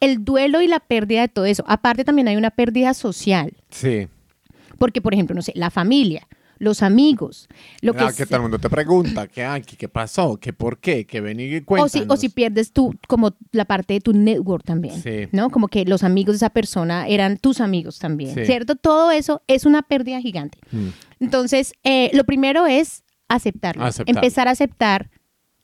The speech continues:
Speaker 1: las cosas. Ahora, no es tan fácil.
Speaker 2: No es tan fácil aceptarlo, sí, es cierto.
Speaker 1: Es
Speaker 2: Yo
Speaker 1: fácil.
Speaker 2: acá me estoy riendo de, de, ay, de que pasa un año, y,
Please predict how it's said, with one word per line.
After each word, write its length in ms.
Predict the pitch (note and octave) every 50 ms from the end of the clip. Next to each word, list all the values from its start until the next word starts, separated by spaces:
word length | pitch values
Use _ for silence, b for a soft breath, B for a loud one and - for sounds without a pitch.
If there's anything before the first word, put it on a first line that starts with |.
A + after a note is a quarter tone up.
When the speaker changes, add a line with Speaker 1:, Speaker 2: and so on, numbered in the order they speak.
| _ _ _
Speaker 1:
las 160 | - A#3+ A#3
cosas. 220 | - C#4 - - - _
Ahora, 240 | A3+ A3 G#3 D#3+ -
no 140 | A3 A#3+ A#3
es 80 | A#3
tan 200 | - - B3 B3+ A#3
fácil. 360 | - C#4+ A3+ - - C#3 C3
Speaker 2:
No 100 | C#3 C#3+
es 80 | C3+ C3
tan 120 | - C3+ A#2
fácil 240 | C#3+ C#3 B2 C#3 B2
aceptarlo, 440 | B2+ A#2+ A#2 - - F#2 D#2 D#2+ F2
sí, 140 | - - G#2+
es 160 | F2+ F2 -
cierto. 160 | F#2 D#2+ -
Speaker 1:
Es 140 | - C4+ G#3
Speaker 2:
Yo 80 | - C#4+
Speaker 1:
fácil. 200 | D4 C#4 C#4 D#4
Speaker 2:
acá 80 | F3+ F3
me 80 | F#3
estoy 160 | F3 - F#3+ F3+
riendo 380 | F3+ F3+ F3+ F3 E3+ E3 F#3+ G3
de, 200 | F#3+ F3 D#3 C#3
de, 380 | B2+ C#3+ C#3+ C#3 C3+ C3 B2 C3
ay, 160 | C#3+ D#3 D#3
de 140 | C3+ C3+ -
que 200 | - B2+ B2 A#2
pasa 260 | - - B2+ A#2+ B2+
un 80 | C#3 C#3
año, 280 | C#3+ D3 D3 D3+ D#3+
y, 200 | D#3+ D3+ C#3 B2+